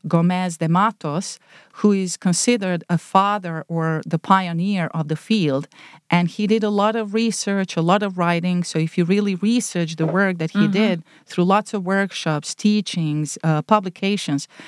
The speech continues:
Speaker 1: twenty plus years, uh, before, you would see that there have been attempts to establish this as a particular field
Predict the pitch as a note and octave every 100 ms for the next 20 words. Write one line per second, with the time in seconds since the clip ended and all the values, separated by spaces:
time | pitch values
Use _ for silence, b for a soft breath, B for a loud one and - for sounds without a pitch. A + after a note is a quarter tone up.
0 | B - G#3+ A3 G#3+ - G#3+ A3+ G#3+ -
1 | F3 E3+ D#3+ - - D#3+ D3+ D3+ D3+ D3
2 | D#3+ - - C4 F#3 F3 B B E3 E3
3 | A3+ G#3+ - - C4+ A3+ F#3 E3 F#3+ F3
4 | F3+ A3 A#3+ G3 - G3 E3+ D#3+ - E3+
5 | - G3 G3 F#3 E3 F#3 - E3 D#3+ E3+
6 | - G#3+ F#3 D#3+ D3+ - E3+ E3+ A#3